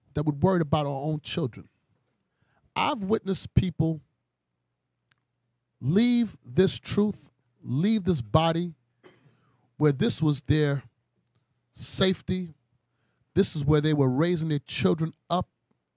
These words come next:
in, and because of their own selfish ways, sinful ways, they destroyed everything. You know what it is to pull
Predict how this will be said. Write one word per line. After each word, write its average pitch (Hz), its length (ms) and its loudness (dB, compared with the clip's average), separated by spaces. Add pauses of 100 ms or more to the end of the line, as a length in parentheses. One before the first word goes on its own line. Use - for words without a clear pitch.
(560)
in, 180 360 -4 (760)
and 156 140 -4
because 220 340 2
of 165 120 0
their 151 200 2
own 196 220 -4
selfish - 840 -6 (960)
ways, 131 760 0
sinful - 600 -2
ways, 123 440 -2 (840)
they 202 180 4
destroyed 196 440 -2
everything. 135 480 -6 (1040)
You 196 140 0
know 254 100 6
what 233 180 2
it 226 40 2
is 220 120 2
to 147 120 0
pull 214 600 2